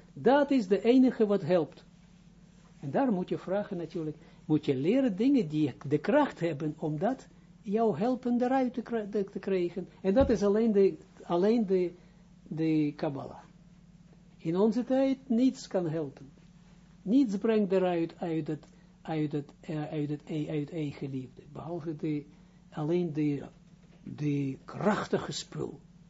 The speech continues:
Echt de krachtige, de krachtst-, krachtigste spul, dat is de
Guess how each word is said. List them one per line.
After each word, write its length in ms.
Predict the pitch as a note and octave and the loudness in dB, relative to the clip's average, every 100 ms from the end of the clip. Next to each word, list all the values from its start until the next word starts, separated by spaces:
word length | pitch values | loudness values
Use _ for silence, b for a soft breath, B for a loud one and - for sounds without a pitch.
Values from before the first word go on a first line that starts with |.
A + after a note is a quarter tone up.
| - - - - - | -20 -20 -20 -20 -10
Echt 400 | D#3+ E3 D#3 - | -2 -2 -2 -6
de 80 | D3+ | -8
krachtige, 800 | - D3 F3 D3+ - - D#3 | -4 0 0 -2 -6 -6 -6
de 120 | C#3+ D3+ | -6 -8
krachtst-, 560 | - E3 F#3 - - D3+ | -4 -4 -4 -8 -14 -14
krachtigste 680 | - D#3+ F#3+ - F3 - - | -4 0 0 -2 -8 -8 -12
spul, 400 | - - E3 D#3 B B B B - D#3 | -10 -6 -6 -6 B B B B -2 0
dat 320 | E3+ F3+ E3+ | -4 -4 -4
is 400 | D#3+ D3+ - - - - - - - - | -6 -6 -12 -18 -20 -20 -20 -20 -20 -16
de 360 | - C#3+ C#3 | -8 -6 -6